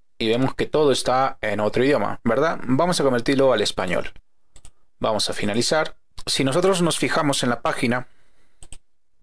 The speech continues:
vamos a desplazarnos por aquí, vamos a ir aquí al inglés. En este apartado nos dice que primero tenemos que instalar el programa en alemán, ¿ya? Está en la versión de alemán.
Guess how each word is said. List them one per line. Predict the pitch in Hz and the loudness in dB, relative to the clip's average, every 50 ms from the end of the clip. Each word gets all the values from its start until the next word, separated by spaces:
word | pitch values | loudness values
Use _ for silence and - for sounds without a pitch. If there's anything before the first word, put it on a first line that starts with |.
| - - _ _ - | -20 -20 _ _ -4
vamos | - 107 110 117 117 113 - | -2 -2 0 0 0 0 0
a | 123 | -2
desplazarnos | 107 - 113 107 98 - 120 110 104 98 101 | -2 0 -2 -2 -2 0 -2 -2 -2 -2 -4
por | - - 117 | -2 -2 -2
aquí, | 123 120 - - 160 165 170 165 - - _ _ _ _ - - | -2 -2 -2 0 0 0 0 -2 -6 -10 _ _ _ _ -10 -4
vamos | 113 113 110 110 110 110 107 - - 110 | 0 0 2 2 0 0 -2 0 0 0
a | 104 | 2
ir | 107 107 107 107 | 2 2 2 0
aquí | 98 - - 113 | -2 -4 -2 0
al | 107 110 135 | 0 0 2
inglés. | 151 151 143 143 147 147 - - - - - - - - - - - - - - - - - - - - - - - - - - - - - - - _ - | 2 2 4 4 2 2 0 -2 -6 -8 -12 -20 -20 -20 -20 -20 -20 -20 -20 -20 -20 -18 -14 -14 -14 -14 -12 -8 -8 -8 -8 -10 -20 -20 -20 -20 -20 _ -8
En | - 110 110 | -4 -4 -2
este | 113 110 - - 131 | -2 -2 -2 -2 -2
apartado | 131 160 165 170 - 170 147 147 156 170 - - - _ _ _ - | -2 -2 -2 0 0 2 2 2 0 0 -4 -10 -20 _ _ _ -2
nos | 117 120 123 127 | 0 0 2 2
dice | 127 151 139 - 139 139 131 - - - | 2 2 2 2 2 0 0 -2 -6 -6
que | - 143 131 | -2 -2 0
primero | 131 - 135 139 151 165 | 0 0 0 2 2 2
tenemos | 170 170 165 165 175 160 - | 2 2 2 2 0 0 0
que | - 147 | -2 -2
instalar | 147 139 - 131 127 131 127 | -2 0 0 0 2 2 2
el | 127 131 | 2 0
programa | - 131 120 123 120 117 113 | 2 0 0 0 0 0 0
en | 113 | 0
alemán, | 113 135 175 165 160 160 190 202 - - - - - - - - - | 2 2 2 2 2 0 -2 -4 -8 -12 -20 -20 -20 -20 -20 -8 -2
¿ya? | - 110 120 147 - - - - - - - - - - | 0 0 0 0 -2 -6 -12 -12 -10 -8 -8 -8 -10 -8
Está | - - - - 117 | -8 -6 -4 -2 -2
en | 117 | 0
la | 117 | 0
versión | 117 110 110 - 120 120 | 0 0 0 0 0 0
de | 135 | 2
alemán. | 147 165 156 156 170 180 - | 2 2 2 0 -2 -2 -4